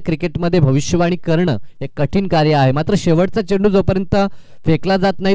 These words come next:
तोपर्यंत संघर्ष देखील आपला असायला हवा आणि तो संघर्ष होईल का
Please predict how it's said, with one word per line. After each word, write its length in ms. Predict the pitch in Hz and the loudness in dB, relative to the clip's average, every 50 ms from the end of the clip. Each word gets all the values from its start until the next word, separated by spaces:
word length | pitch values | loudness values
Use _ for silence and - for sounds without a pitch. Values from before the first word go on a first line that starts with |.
| - | 2
तोपर्यंत 380 | 190 160 151 170 170 180 165 202 | 0 0 0 0 0 0 0 -2
संघर्ष 560 | 185 - - 160 147 147 151 180 196 180 - | -2 0 0 0 2 2 2 2 2 2 0
देखील 260 | 208 185 175 160 165 | 0 -2 -2 -2 0
आपला 260 | 160 147 139 147 151 139 | 0 2 2 2 0 0
असायला 360 | 131 - 151 143 139 139 127 | 0 0 0 0 0 0 0
हवा 180 | 120 120 123 117 110 - - - - - | 0 0 -2 -4 -6 -8 -14 -18 -14 -12
आणि 80 | 160 165 - | -6 -2 0
तो 60 | 247 | 0
संघर्ष 540 | 220 - 202 185 180 180 196 208 202 - - | 0 0 -2 -2 0 0 0 0 0 0 2
होईल 300 | 190 156 147 160 170 170 | 2 4 4 4 2 2
का 180 | 151 160 147 | 0 -2 -2